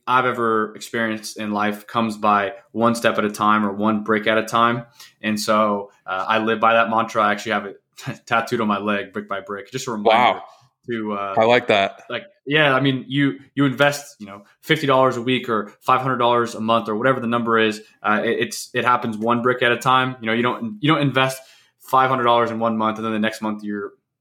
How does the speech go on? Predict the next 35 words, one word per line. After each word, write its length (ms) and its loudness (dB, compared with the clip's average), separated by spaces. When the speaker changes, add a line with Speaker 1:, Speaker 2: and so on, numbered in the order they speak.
Speaker 1:
you 100 -20
know, 120 -20
work 220 0
optional. 360 0
It 180 -20
doesn't 180 -4
happen. 280 2
Speaker 2:
Yeah. 200 4
Speaker 1:
You 80 -8
do 140 -2
it 120 -4
every 360 -4
brick 180 -2
by 100 2
brick, 300 -2
and 120 -6
eventually 520 -4
you 120 0
look 200 0
up 180 2
and, 140 -14
quote 200 4
unquote, 380 2
you 80 0
have 160 2
a 160 -4
financial 760 0
house, 460 -2
and 100 -8
then 140 -2
maybe 220 2
you 100 0
have 100 2
a 60 -4
financial, 640 0